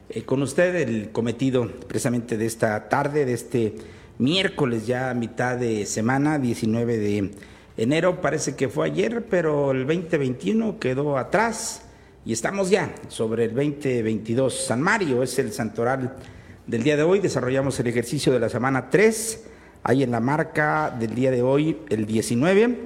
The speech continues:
y la distancia hacia el fin de este ejercicio que llegará es de, perdón, trescientos cuarenta y seis días y contando. Como siempre, estamos ya, eh, al pie del cañón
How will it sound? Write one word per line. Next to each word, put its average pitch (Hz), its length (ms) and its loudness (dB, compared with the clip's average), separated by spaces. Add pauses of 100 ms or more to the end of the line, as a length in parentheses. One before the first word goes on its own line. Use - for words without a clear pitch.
(320)
y 120 60 -6
la 151 100 2
distancia 175 840 0
hacia 120 320 -4
el 110 100 0
fin 196 460 0 (160)
de 123 100 0
este 131 160 0
ejercicio 131 560 -2
que 110 140 -2
llegará 113 800 0 (100)
es 143 180 2
de, 147 300 0 (960)
perdón, 156 320 4
trescientos 143 480 0
cuarenta 117 320 0
y - 20 0
seis 127 220 -2
días 131 360 0 (480)
y 151 280 0
contando. 120 560 0
Como 139 160 -2
siempre, 175 720 -2 (100)
estamos 151 400 2
ya, 156 180 6 (360)
eh, 117 200 2
al 120 140 0
pie 151 140 6
del 143 100 2
cañón 175 400 4